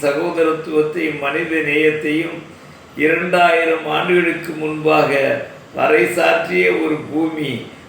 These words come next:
புண்ணிய பூமி இருக்கிறது என்றால் அது நம்முடைய தமிழகம்தான் என்பதை யாராலும், எத்துறையை சேர்ந்தவராலும், எந்த நாட்டாராலும் அதை மறக்கவே முடியாது,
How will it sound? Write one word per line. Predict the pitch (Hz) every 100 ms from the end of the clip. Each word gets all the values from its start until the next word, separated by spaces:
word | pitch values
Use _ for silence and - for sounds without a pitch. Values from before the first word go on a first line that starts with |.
| -
புண்ணிய | 151 175 185 170 160 147
பூமி | 156 156 143
இருக்கிறது | 143 156 - - - 156
என்றால் | - - 85 - - - - -
அது | 139 151
நம்முடைய | 151 143 143 139
தமிழகம்தான் | 131 135 135 156 165 160 156 165 175 175
என்பதை | 160 147 147 143 135 123 - - - - -
யாராலும், | 131 143 156 175 175 175 175 180 180 180 - - - 135
எத்துறையை | 147 151 - 185 180 180 175
சேர்ந்தவராலும், | 175 165 160 160 156 151 147 143 127 - - -
எந்த | 135 147 - 180 160
நாட்டாராலும் | 160 - - 170 156 151 147 139 127 - - - -
அதை | 135 139 135 117
மறக்கவே | 131 147 160 - 175 160 165
முடியாது, | 156 147 147 147 143 135 135